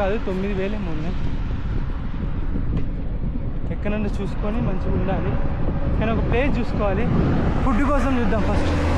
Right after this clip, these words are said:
ఇవే, ఇక్కడ ఒక రెస్టారెంట్ ఉంది. And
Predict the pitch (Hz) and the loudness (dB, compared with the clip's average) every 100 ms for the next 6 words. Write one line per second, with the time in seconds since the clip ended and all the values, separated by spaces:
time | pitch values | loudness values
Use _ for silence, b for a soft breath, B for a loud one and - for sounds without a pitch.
0 | 80 - _ _ _ _ - 202 214 190 | 0 -2 _ _ _ _ -8 -4 0 0
1 | 202 208 269 - - - - - 254 262 | 0 -2 -4 -8 -12 -16 -20 -14 -10 -10
2 | - _ _ _ 311 330 320 269 - 220 | -12 _ _ _ -16 -6 -2 -2 -2 -2
3 | 190 190 156 - 196 185 175 165 151 190 | -2 -4 -6 -8 -6 -6 -6 -6 -8 -10
4 | - - - _ _ _ _ _ _ _ | -12 -18 -20 _ _ _ _ _ _ _
5 | _ - 170 170 | _ -6 -4 -2